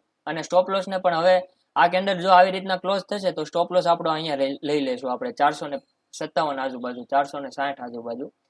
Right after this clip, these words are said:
આ કેન્ડલના લો સુધી. એટલે આપણો લોસ છે એ એક મિનિમમ થઈ જાય અને ત્યાર પછી ટાર્ગેટ લેવલ આપણે નક્કી કરશું.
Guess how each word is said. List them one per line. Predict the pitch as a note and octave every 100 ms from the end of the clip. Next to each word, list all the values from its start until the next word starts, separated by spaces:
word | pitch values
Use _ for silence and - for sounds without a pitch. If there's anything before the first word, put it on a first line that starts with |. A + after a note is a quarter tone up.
| _ _ -
આ | D3+
કેન્ડલના | E3+ F3+ F3+ E3
લો | D3+ E3+ D#3
સુધી. | D#3+ C3+ C#3
એટલે | C#3+
આપણો | D3+ D3+ E3+ E3 - _ _ _
લોસ | C#3+ F3 G3+
છે | - A3 G3
એ | G3 G#3 B3+ F3+
એક | F3+
મિનિમમ | E3+ G3 F#3 D#3 C#3
થઈ | D3+ D3+
જાય | G#3 - _ _ D#3
અને | E3 F3+
ત્યાર | F#3 F#3
પછી | G#3 F3+
ટાર્ગેટ | F3 F#3+ G3 F3+
લેવલ | G3 F#3
આપણે | E3+ E3
નક્કી | D3+ D#3+ D#3+ C3+
કરશું. | C#3 F3